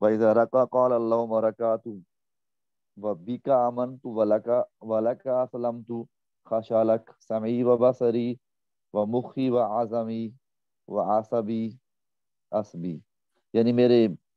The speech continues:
اے، مخ یعنی مغز، میری سننا، میرا دیکھنا، میرے ہڈیاں، عظمی عصبی، میرے اعصاب، یہ ہے،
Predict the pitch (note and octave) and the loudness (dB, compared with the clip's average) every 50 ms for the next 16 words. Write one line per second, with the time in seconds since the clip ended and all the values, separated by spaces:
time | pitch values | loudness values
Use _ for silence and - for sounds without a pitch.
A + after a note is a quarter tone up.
0 | _ _ F#2 G#2+ G#2 G#2 G2+ G2 E2 G2 G2 G#2 B2 B2 - - B2 B2 A#2 A2 | _ _ 0 0 2 0 0 -4 -4 -4 0 0 0 0 0 -2 -2 -2 -2 2
1 | A2 C3 C3+ C3 C3+ C3+ B2+ B2 A2 G2+ A2 A#2 A#2 G#2+ A2 G#2+ G2+ F2 C#2+ C#2 | 2 2 2 4 4 2 2 2 0 -2 -4 -4 -2 -2 -2 -2 -4 -6 -10 -18
2 | - _ _ C3 C3 B2+ B2+ B2 A#2+ A#2 A2+ A#2 A2+ G#2+ G#2 F2+ A#2 B2 B2 A#2+ | -20 _ _ -8 -8 -4 -2 0 0 0 0 -2 -2 -2 -2 -2 -2 -2 -2 -4
3 | - B2+ A#2+ A#2 A2+ A2 G#2 G#2+ A2+ A2+ A2 G#2+ G#2 G2+ - _ _ _ A2 A#2+ | -6 -6 -4 -4 -2 -2 -4 -4 -4 -2 -2 -2 -4 -6 -10 _ _ _ -4 -4
4 | A#2 B2+ A#2+ A#2 A2+ A2+ A2 A2+ - _ _ _ _ _ _ _ _ _ _ _ | -4 -4 -4 -2 -2 -2 -2 -4 -8 _ _ _ _ _ _ _ _ _ _ _
5 | _ - G#2+ A2+ G#2 A2 A2 A2+ A2 A2+ A#2+ A#2 - - A2+ A#2 A2 G#2 A2 A2 | _ -6 -6 -6 -6 -8 -8 -6 -4 -4 -4 -4 -6 -8 -6 -6 -4 -2 -2 0
6 | G#2+ G#2 G2+ G2+ F#2+ - - B2 B2 A#2+ A#2 G#2+ F2 - _ _ _ _ _ _ | 2 2 2 0 0 -2 -2 0 0 0 0 -2 -4 -10 _ _ _ _ _ _
7 | _ _ _ _ _ _ _ _ _ _ _ _ _ _ _ _ _ _ _ _ | _ _ _ _ _ _ _ _ _ _ _ _ _ _ _ _ _ _ _ _
8 | G#2 G#2 A2 A#2 A2 F#2+ G2 F#2+ F#2+ | _ _ -8 -6 -6 -6 -8 -10 -10